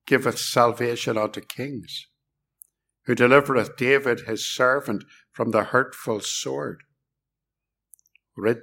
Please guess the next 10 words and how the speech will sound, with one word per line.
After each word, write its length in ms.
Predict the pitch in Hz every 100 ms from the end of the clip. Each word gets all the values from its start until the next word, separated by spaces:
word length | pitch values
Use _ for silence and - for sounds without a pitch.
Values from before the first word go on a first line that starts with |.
| 131
me, 300 | 110 95 - _ _ _ _ _ _ _ _ _ _ _ -
and 120 | 110
deliver 400 | 117 123 131 127
me 200 | 120 117
from 220 | - 113
the 120 | 110
hand 380 | 95 120 123 113
of 100 | 110
strange 760 | - - - 123 127 131 123 -
children, 560 | - 135 135 104 85